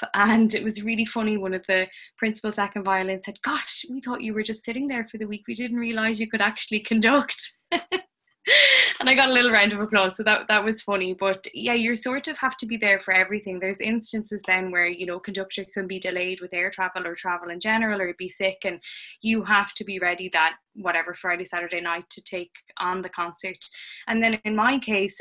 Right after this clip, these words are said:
I will be doing a lot of education, working with youth orchestra programs, training other conductors to work with youth orchestras, and conducting a lot of the pops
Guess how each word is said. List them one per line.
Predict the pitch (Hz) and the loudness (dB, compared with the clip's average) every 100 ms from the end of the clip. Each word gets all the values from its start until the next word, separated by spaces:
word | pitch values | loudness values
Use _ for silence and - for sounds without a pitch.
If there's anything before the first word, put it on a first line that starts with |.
| - | 0
I | 202 208 | 2 2
will | 196 | 0
be | 196 | -4
doing | 202 196 | -6 -4
a | 196 | 0
lot | 190 190 | 0 0
of | 185 | -2
education, | 202 196 202 196 - 240 226 _ _ _ - - | -4 -4 -6 -6 -4 -4 -6 _ _ _ -10 0
working | 214 220 208 | 0 0 -4
with | 190 202 | -4 -4
youth | 208 | -4
orchestra | 202 190 196 - 190 | -4 -4 -6 -10 -6
programs, | 196 190 185 180 185 - | -2 -2 -2 -4 -6 -10
training | - 196 196 190 | -8 -6 -4 -4
other | 190 190 196 | -4 -4 -6
conductors | 196 185 185 - 190 - | -6 -6 -4 -4 -6 -8
to | - | -8
work | 185 185 196 | -8 -8 -10
with | 190 | -12
youth | 190 185 | -12 -10
orchestras, | 180 185 185 - 180 180 - - - - 196 | -10 -10 -12 -6 -6 -8 -14 -18 -18 -4 0
and | 190 180 | 0 -2
conducting | 185 190 196 190 | -6 -6 -6 -8
a | 185 | -2
lot | 185 185 | 0 -2
of | |
the | 180 | -6
pops | - 185 180 - | -6 -6 -6 -14